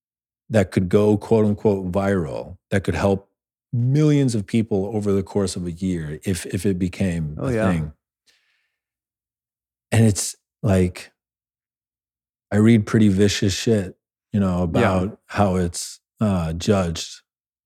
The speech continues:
Speaker 1: frequently,
Speaker 2: Mm-hmm.
Speaker 1: you know?
Speaker 2: Mm-hmm. It's, yeah, I mean, there, there's so much in there. It's, it's, we're living in a reemergence of the Renaissance era. We're in our version of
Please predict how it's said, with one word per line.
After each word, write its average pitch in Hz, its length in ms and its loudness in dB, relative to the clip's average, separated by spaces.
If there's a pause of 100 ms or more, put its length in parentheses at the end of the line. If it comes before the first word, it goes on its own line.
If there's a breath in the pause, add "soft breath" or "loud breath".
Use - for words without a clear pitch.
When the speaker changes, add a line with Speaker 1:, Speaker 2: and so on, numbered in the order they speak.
(200)
Speaker 1:
frequently, - 580 0 (360)
Speaker 2:
Mm-hmm. 107 260 -4 (200)
Speaker 1:
you 87 80 -4
know? 107 140 -4
Speaker 2:
Mm-hmm. 104 220 -4 (720 soft breath)
It's, - 520 -4 (160)
yeah, 131 240 4
I 117 60 2
mean, 113 260 2
there, 120 160 2
there's 113 280 -2
so 127 160 0
much 113 260 2
in 120 160 4
there. 110 220 4
It's, 107 300 -4
it's, - 460 -6 (520)
we're 127 240 6
living 131 420 4
in 123 400 2 (260)
a 127 60 2
reemergence 117 1200 2 (140)
of 113 580 0
the 117 120 2
Renaissance 117 680 0
era. 120 360 4
We're 117 360 0
in 123 140 -2
our 127 260 4
version 120 400 2
of 117 440 -2